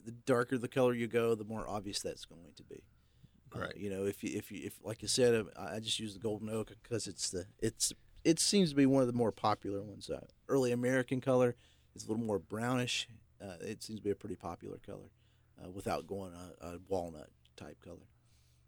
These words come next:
Speaker 1: Um, you know, but that's the thing. Like, the darker you go, the more obvious any kind of mistake is, whether it's a glue or a, a scratch, you know, that you left with the sandpaper.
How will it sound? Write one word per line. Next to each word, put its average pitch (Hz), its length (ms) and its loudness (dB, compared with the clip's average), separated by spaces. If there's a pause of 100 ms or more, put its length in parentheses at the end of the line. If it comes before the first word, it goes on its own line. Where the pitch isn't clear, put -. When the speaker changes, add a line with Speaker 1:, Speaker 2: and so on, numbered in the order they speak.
(120)
Speaker 1:
Um, 76 320 -14 (160)
you 120 80 -4
know, 107 200 0
but 90 180 -2 (520)
that's 151 220 0
the 110 120 -10
thing. 135 320 2
Like, 117 240 -2 (380)
the 110 80 2
darker 123 360 2
you 120 140 0
go, 123 300 8
the 104 100 -2
more 117 280 2
obvious 110 640 -2 (200)
any 160 180 4
kind 117 180 -2
of 80 60 -14
mistake 85 420 -2
is, - 300 -16 (100)
whether 98 280 -2
it's 92 180 -8
a 95 80 -2
glue 123 540 2
or 85 220 -2 (260)
a, 76 60 -18
a - 40 -16
scratch, - 760 0
you 117 120 -6
know, 107 80 -4
that - 160 -14
you - 100 -12
left 101 240 -2
with - 80 -20
the - 60 -16
sandpaper. 101 520 -10